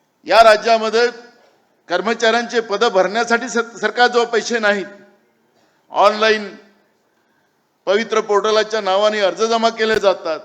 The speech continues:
आणि मग पेपर लीक करायचं. जसं मगाशी उद्धवजीने सांगितलं की राम मंदिरामध्येही पाणी गळती लागली,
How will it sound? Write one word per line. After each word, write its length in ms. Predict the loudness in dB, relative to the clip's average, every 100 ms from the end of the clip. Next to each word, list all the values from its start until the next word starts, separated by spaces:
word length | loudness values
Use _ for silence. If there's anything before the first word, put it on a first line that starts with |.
| -16 _ _ _ _ _ _ _ -8
आणि 180 | -6
मग 160 | -2 -4
पेपर 440 | -2 -4 -4 -2
लीक 280 | -2 -4 -4
करायचं. 580 | 0 2 0 -4 -6 -8 -14 _ _ _ _ -16
जसं 200 | -12 -4
मगाशी 320 | 0 0 -2
उद्धवजीने 440 | -2 -2 -2 -4
सांगितलं 480 | 0 0 0 -4 -6
की 500 | -4 -8 -8 -12 -20 _ -12
राम 320 | -2 0 0
मंदिरामध्येही 600 | -4 0 2 2 0 0
पाणी 280 | 2 -2 0
गळती 360 | -2 -4 0
लागली, 400 | 0 0 -4 -10